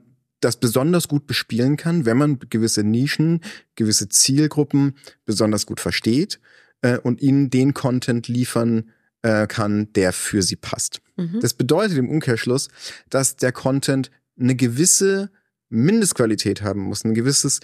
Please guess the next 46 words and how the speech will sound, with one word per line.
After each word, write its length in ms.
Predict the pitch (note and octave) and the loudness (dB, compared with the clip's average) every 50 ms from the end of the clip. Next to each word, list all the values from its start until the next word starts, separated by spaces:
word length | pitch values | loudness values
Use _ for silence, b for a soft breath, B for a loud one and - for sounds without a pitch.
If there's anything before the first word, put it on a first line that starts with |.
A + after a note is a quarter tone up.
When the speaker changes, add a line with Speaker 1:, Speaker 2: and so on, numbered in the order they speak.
| B B B B B | B B B B B
Speaker 1:
Mindestverständnis 1080 | - B2+ C3 D3+ E3+ E3+ D#3 - - - - - B2 - - C3+ C#3 B2+ F#2 F#2+ F#2+ - | 0 2 2 4 4 2 0 0 -2 -2 -4 -4 -4 0 0 0 0 0 -4 -4 -4 -2
haben, 260 | G#2+ G2+ A#2+ C#3+ D3 | -2 -2 0 0 0
weil 140 | A#2+ A2 F#2+ | 0 0 2
wenn 100 | A#2 B2 C3 | 2 0 0
ich 120 | B2 - | 0 0
mit 160 | A#2+ A2+ - | -2 -2 0
einer 220 | A2 G#2 G2 F#2+ b b b b b b b | 0 -2 -2 -2 b b b b b b b
vorgebildeten 800 | b - - - D#3+ F3 F3 D#3+ D3+ D3 D3+ D3+ C#3+ C3 B2+ A#2 | b -12 -2 0 2 2 2 2 2 2 2 2 2 0 0 -2
Zielgruppe 400 | - - D#3 D#3 E3 D3 D3 D3 | 0 0 2 0 2 0 2 2
rede, 240 | C#3 C#3 C#3 C#3+ C3 | 2 2 2 0 0
die 180 | A#2+ A2+ G#2 | 0 0 0
ein 240 | F#2 G#2 G#2 G#2+ A2 | 0 -2 -2 0 2
Nischeninteresse 800 | A#2 C#3 E3 - - - A2 B2 - - A#2+ A2 - - G#2+ G2+ | 2 2 2 0 -2 -2 -2 -4 -2 -2 -2 -2 0 -2 -2 -2
hat, 220 | A#2+ C3 - - B B B B B B B B B _ | -2 -2 -4 -6 B B B B B B B B B _
dann 320 | B2 B2 B2 B2+ C3+ - | 0 0 2 0 -2 -2
kann 200 | - B2 C3 C#3+ | -2 -4 0 0
ich 140 | D3+ C3+ - | 0 2 2
nicht 180 | D3 C#3 - - | 0 0 2 0
das 120 | B2+ - | -2 0
erst, 380 | - B2+ A#2+ C3 - - - - | 0 0 0 0 0 -2 -2 -2
das 140 | A#2 - - | -2 -2 -2
erst, 440 | _ C3+ B2+ B2+ A#2+ - _ _ - | _ 0 2 2 0 -2 _ _ 0
den 100 | C3 B2 | 0 2
erstbesten 580 | A#2 B2+ C3+ - - - C3 A#2 - - A2+ | 2 0 0 0 0 0 0 0 2 0 -2
Text 300 | - C3+ C3+ - - _ | -2 -2 -2 -2 -2 _
nehmen, 240 | C3 C3 C3 C3+ B2 | 0 2 2 2 2
sondern 280 | A#2+ A2+ A2+ A#2 A2+ - | 0 0 0 0 0 0
da 40 | |
Speaker 2:
Mhm. 80 | - E3 | 0 0
Speaker 1:
muss 160 | - A#3+ A3+ | 0 0 -2
ich 80 | A#2+ A#2+ | -2 -4
ein 60 | B2 | -2
bisschen 340 | A2 B2 - - - A2+ A2 | 0 2 2 2 2 2 2
Hirnschmalz 520 | G#2+ G2+ B2 B2+ A#2+ - - A2+ G#2 - A2 | 2 2 0 0 -2 -4 -4 -6 -6 -4 -6
und 100 | G2 F2+ | -6 -6
Wissen 220 | E2 - - - | -6 -10 -10 -10
reinstecken. 500 | - - - - - - - - - D3+ _ B B B B B B B B | -14 -12 -14 -14 -14 -16 -16 -18 -18 -20 _ B B B B B B B B
Das 100 | - - | 0 2
ist 40 | - | 2
sozusagen 320 | E3+ D3+ - F3 D#3+ D3+ | 2 2 2 2 2 2
Speaker 2:
Stimmt. 140 | C#3+ C#3 - | 0 0 0
Speaker 1:
der 60 | B2 | 0
eine, 440 | C3 C3+ C#3+ D3 C#3 C3+ C3 A#2+ A#2 B B B B B B B _ | 2 4 4 4 4 2 0 0 -2 B B B B B B B _
der 140 | B2+ A2+ G#2 | -2 0 2
eine 220 | A#2+ C3 B2 A2+ | 2 2 2 2
Faktor. 560 | - - - G#2+ F#2 - - - - - - | 0 -2 -4 -4 -6 -6 -10 -10 -10 -10 -10